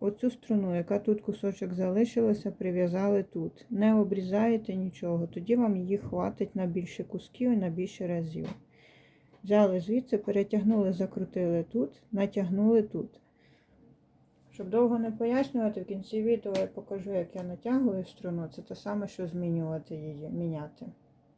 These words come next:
Далі по роботі. Є ось клапан, і вона втикнута зараз в розетку.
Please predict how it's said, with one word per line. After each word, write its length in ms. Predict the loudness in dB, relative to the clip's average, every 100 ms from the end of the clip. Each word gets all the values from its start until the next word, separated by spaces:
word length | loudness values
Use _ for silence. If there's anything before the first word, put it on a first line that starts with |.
| _ _ _ _ _ _ _ _ _ _ _ -20 -20 -20 _ -14
Далі 360 | -4 0 2 2
по 240 | 0 0
роботі. 640 | 2 0 0 -2 -2 -8 -10 -10 -20 _ _ _ _ _ _ _ -10 -6
Є 400 | 2 4 4 2 0
ось 540 | -4 -4 -4 -8 -8 _ _ -6 -6 -6 _ _ _ _ _ _
клапан, 640 | -2 -2 -2 -2 -2 -2 -6 -20 _ _
і 140 | -4 -2
вона 360 | 0 0 -2 -4 -10
втикнута 640 | -16 -12 -12 -8 -8 -8 -6
зараз 400 | -4 -4 -8 -8
в 20 |
розетку. 580 | -8 -6 -6 -8 -12